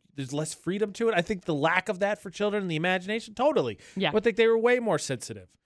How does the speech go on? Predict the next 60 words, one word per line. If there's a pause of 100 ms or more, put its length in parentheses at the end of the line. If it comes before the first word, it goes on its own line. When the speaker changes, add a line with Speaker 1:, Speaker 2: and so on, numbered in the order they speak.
(260)
Speaker 1:
And
like
McCall
said,
I
don't,
I
don't
think
any
kid
has
ever
been
like,
"This
is
gonna
be
a
hilarious
prank. (140)
Speaker 2:
Watch
Speaker 1:
Watch
Speaker 2:
this." (180)
Speaker 1:
this.
Speaker 2:
Yeah,
exactly. (100)
Speaker 1:
<laughs>
I (140)
don't, (320)
I
don't
think
that's
ever
happened.
Speaker 2:
No. (420)
Speaker 1:
So (260)
feel
pretty
confident
that
the
answer
is
yes,
as
opposed
to
your
question,
uh,
is
it
possible
she
saw
your
mom?